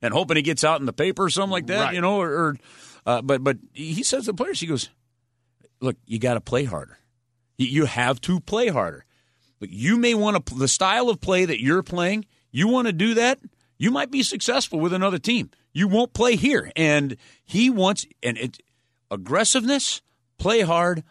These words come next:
Speaker 1: play smart, and, and he's demanding that out of all the guys.
Speaker 2: I-, is that, is that what happened with Robbie Fabry?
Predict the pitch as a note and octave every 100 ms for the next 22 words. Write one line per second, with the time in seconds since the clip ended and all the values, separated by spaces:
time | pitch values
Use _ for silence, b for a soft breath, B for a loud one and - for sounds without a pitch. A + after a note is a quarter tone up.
0 | b - C3+ C#3+ - B3+ C#4 - C3+ C3+
1 | C3 B2 B2 A#2+ D#3 F3 A#3 E3+ F#3 B3+
2 | E3+ G#2 F2 D#2+ D2+ D2 C#2 C#2 - D#3+
3 | D#3+ D3 C#3 E3+ G3 - _ _ - E3+
4 | _ C#3+ C3+ F3 G#3+ F#3 F#3 F3 E3 D#3+
5 | D#3+ E3 D#3 E3+